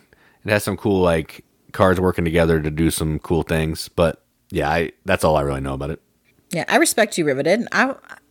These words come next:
Speaker 2: I, I would, if someone brought it to the table, I would play it.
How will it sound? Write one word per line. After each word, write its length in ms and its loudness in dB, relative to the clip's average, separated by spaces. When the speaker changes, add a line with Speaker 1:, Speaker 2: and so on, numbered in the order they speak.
Speaker 2:
I, 100 -6
I 120 4
would, 260 2
if 140 2
someone 540 2
brought 300 4
it 140 4
to 100 -6
the 60 -4
table, 520 0
I 200 4
would 160 2
play 240 2
it. 200 -2